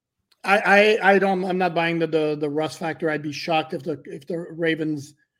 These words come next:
don't easily handle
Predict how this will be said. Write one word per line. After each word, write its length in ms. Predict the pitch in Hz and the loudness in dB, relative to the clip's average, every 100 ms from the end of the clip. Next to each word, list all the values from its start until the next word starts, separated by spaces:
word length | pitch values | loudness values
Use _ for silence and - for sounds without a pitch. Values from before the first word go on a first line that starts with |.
| _ - | _ -4
don't 380 | 165 160 156 - _ _ _ _ _ _ | 0 0 -2 -10 _ _ _ _ _ _
easily 420 | 196 185 170 165 | 0 0 2 0
handle 680 | 156 160 156 156 151 143 _ | 0 -2 0 0 -2 -6 _